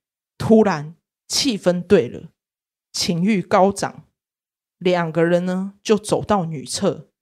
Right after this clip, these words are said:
简佑豪开始对陈姓少女上下其手，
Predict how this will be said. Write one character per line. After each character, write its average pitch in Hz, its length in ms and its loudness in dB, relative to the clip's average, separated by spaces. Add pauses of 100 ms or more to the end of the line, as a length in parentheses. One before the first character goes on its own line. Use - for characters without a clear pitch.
(560)
简 165 240 -2
佑 240 140 4
豪 156 380 -8
开 226 200 -2
始 156 280 -4
对 202 240 -2
陈 180 280 -6
姓 214 300 -6
少 180 300 -2
女 - 260 -14 (320)
上 190 340 -2
下 160 300 -6
其 - 320 -8
手， - 340 -6